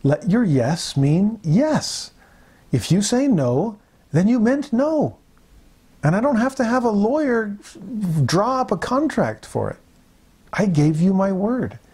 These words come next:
Anything more than that cometh of evil.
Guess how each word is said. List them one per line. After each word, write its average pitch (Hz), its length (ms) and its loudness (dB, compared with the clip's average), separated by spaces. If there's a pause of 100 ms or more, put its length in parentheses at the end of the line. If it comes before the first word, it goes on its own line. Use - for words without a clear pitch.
(580)
Anything 226 560 0
more 170 560 2
than 202 300 0
that 165 480 -6 (760)
cometh 254 400 0
of 143 100 0
evil. 185 380 -2